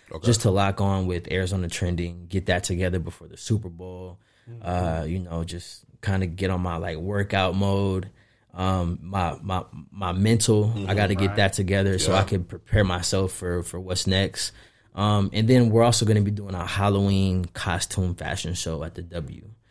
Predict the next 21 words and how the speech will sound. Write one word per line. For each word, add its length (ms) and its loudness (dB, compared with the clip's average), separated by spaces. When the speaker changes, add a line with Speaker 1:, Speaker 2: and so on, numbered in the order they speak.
Speaker 2:
October 360 0
Speaker 1:
Dope. 60 -2
Speaker 2:
twenty-second. 680 -4
So 400 -4
we 100 -10
start 300 6
planning 320 4
that. 300 2
Uh, 360 -2
we 120 -2
st-, 200 -10
we 80 -8
started 580 2
planning 420 4
it 120 4
already, 540 6
but 300 0
it's 160 -2
gonna 200 2
be 120 -4
happening. 520 -6